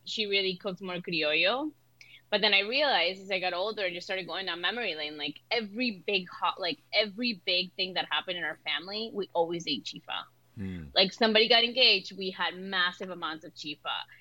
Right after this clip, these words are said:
Speaker 1: Somebody died, we had, like, my grandma was making chifa for whoever she was hosting, or,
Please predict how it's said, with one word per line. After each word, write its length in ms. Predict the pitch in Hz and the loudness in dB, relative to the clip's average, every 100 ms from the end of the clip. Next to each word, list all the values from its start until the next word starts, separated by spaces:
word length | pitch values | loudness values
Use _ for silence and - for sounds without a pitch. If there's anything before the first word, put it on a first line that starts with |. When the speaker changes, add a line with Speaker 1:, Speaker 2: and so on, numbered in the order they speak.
| _ _ - | _ _ -2
Speaker 1:
Somebody 340 | 214 214 233 | 0 2 2
died, 380 | 233 202 190 160 | 6 8 8 6
we 80 | 160 | 0
had, 140 | 175 | -6
like, 280 | 156 156 147 | -4 -6 -6
my 140 | 180 185 | -6 -2
grandma 380 | 214 202 196 | 0 0 -2
was 160 | 180 180 | -8 -6
making 380 | 208 190 190 180 | -6 -6 -8 -8
chifa 360 | 220 196 185 | -8 -4 -6
for 180 | 175 175 170 | -4 -6 -4
whoever 340 | 190 170 180 | -4 -4 -6
she 140 | - | -6
was 160 | 165 170 | -8 -6
hosting, 760 | - 165 170 - 160 135 143 | -2 -2 -2 -4 0 0 0
or, 300 | 143 139 139 | -4 -2 -4